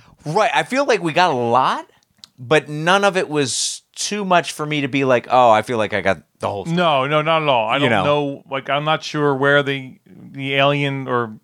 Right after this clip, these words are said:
Speaker 2: foreign la-
Speaker 1: Right.
Speaker 2: world stuff's gonna come in, how it's all gonna come together.
Speaker 1: Right. And
Speaker 2: Um,
Speaker 1: everybody seems right for what they've been cast in.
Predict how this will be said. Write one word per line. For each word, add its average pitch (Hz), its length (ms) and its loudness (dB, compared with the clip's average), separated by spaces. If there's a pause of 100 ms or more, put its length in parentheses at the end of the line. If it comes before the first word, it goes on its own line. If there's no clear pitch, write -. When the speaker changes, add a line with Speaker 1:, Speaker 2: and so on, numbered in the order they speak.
Speaker 2:
foreign 139 640 0
la- 135 160 -6
Speaker 1:
Right. 113 340 -10
Speaker 2:
world 117 340 0
stuff's 139 320 -2
gonna 135 180 -4
come 131 220 -4
in, 135 300 -2
how 127 220 2
it's 135 100 0
all 139 100 4
gonna 127 140 -4
come 127 200 -4
together. 113 460 -2
Speaker 1:
Right. 107 280 0 (480)
And 151 100 -2
Speaker 2:
Um, 220 40 2
Speaker 1:
everybody 226 340 0
seems 190 340 -4
right 139 360 -2
for 123 160 -8
what 120 140 -4
they've 117 120 -8
been 107 140 -12
cast 101 440 -8
in. - 120 -20